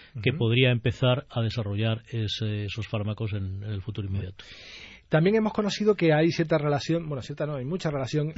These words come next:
Speaker 2: entre, eh, la diabetes y la salud del riñón, otra de las líneas que está llevando Inbrain.
Speaker 1: Mm, un programa era el de las enfermedades crónicas relacionadas con la calidad de vida y, y con la edad,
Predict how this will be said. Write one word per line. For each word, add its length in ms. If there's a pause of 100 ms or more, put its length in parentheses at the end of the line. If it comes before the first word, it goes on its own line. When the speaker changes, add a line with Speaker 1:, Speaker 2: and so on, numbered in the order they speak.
(100)
Speaker 2:
entre, 720
eh, 400
la 220
diabetes 420
y 60
la 160
salud 640
del 360
riñón, 420
otra 260
de 100
las 300
líneas 420
que 120
está 80
llevando 260
Inbrain. 240 (1800)
Speaker 1:
Mm, 240 (120)
un 120
programa 560
era 220
el 100
de 80
las 180
enfermedades 440
crónicas 500 (640)
relacionadas 800
con 380
la 100
calidad 260
de 60
vida 340 (500)
y, 400
y 40
con 160
la 100
edad, 200